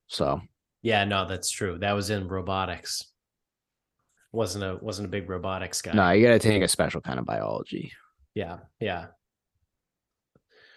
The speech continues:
Speaker 2: So, so that's fun. Uh, we have San Francisco. So I can't wait for the first person to, this sounds terrible, but I can't wait for the first person to be
Speaker 1: <laughs>
Speaker 2: killed by a robot in San Francisco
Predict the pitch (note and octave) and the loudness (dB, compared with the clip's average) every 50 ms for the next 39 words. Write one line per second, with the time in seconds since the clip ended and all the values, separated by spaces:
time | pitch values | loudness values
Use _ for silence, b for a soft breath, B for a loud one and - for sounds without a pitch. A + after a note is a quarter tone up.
0 | b b b - - - D3 C#3 C3 C3 B2+ C3 C3 - - - C#3+ C#3 C#3+ D3 | b b b -4 4 6 8 8 8 8 6 6 4 2 2 4 4 6 6 4
1 | C#3+ - - - A2+ G2 F2+ F2+ F2+ F#2+ - _ _ _ _ _ A2 G#2+ G2+ G2+ | 4 2 -2 -6 -6 -6 -6 -8 -10 -12 -16 _ _ _ _ _ -2 0 2 2
2 | G2+ G2+ G2 A2+ A2 G#2+ A#2 A#2+ A2 G#2+ G#2 G#2 G2 F#2 - - - - - - | 2 0 0 -2 0 2 2 2 4 2 2 0 -4 -6 -12 -16 -14 -10 -2 0
3 | C3+ B2 G#2+ G2 G2 F#2 A#2+ A2+ - - A2+ G#2+ - D3+ C#3 D3+ D3 - E3+ F3 | 0 0 0 -2 -4 -6 -4 -4 -4 -2 0 4 6 8 8 8 8 8 6 6
4 | E3+ E3 A#2+ A#2 A#2 B2+ B2 A2+ G#2+ - - _ b b b b b b b - | 6 6 4 2 2 2 2 0 -2 -6 -10 _ b b b b b b b -2
5 | - C#3 C3 B2 A#2 - - A2+ - D3+ C#3+ C3+ - - - - C3+ C3 B2+ C3+ | 2 2 4 4 2 2 -2 2 6 6 6 6 6 2 0 2 2 2 2 2
6 | - C#3 C3+ C3+ C3+ C3+ - _ _ _ _ _ _ _ _ _ _ _ - C#3 | 2 2 2 2 0 -2 -6 _ _ _ _ _ _ _ _ _ _ _ 0 0
7 | A#2+ G#2+ A#2 A#2+ C#3+ C3 - - D3 C3+ B2 A#2+ A#2 - - A#2+ A2+ G#2 F#2+ F2 | 0 0 4 4 4 6 6 6 6 6 6 4 0 0 -2 0 0 0 -2 -4
8 | F#2+ F2+ F2 b b b b b b _ C3+ B2 A#2 G#2+ - - E3+ E3 D#3 D3+ | -6 -6 -8 b b b b b b _ 2 2 2 2 4 4 6 8 8 8
9 | D3+ C#3 C3 C#3+ A#2 - - D#3 D#3 C#3+ D3 - - C#3 C3+ - C3+ C#3 B2 A2+ | 8 8 6 2 2 4 6 6 6 6 4 2 0 0 0 0 0 -2 0 0
10 | A#2+ B2 - - D3 C3+ C3 A#2+ A#2 C3 B2+ B2 A#2+ G#2+ G#2+ A#2 A#2+ D3 C#3 - | 2 4 6 6 6 6 6 6 6 6 6 6 4 2 2 2 4 4 4 6
11 | C3+ C#3 D3+ C#3 - C3+ C3 A#2+ - - C#3+ C3 A2 C3 B2 G#2 - C3+ B2+ - | 4 4 4 2 0 -4 -4 -2 0 0 0 0 0 -2 -4 -2 -2 -2 0 2
12 | - C#3+ C3+ C#3 D3 D3 | 6 6 8 8 8 6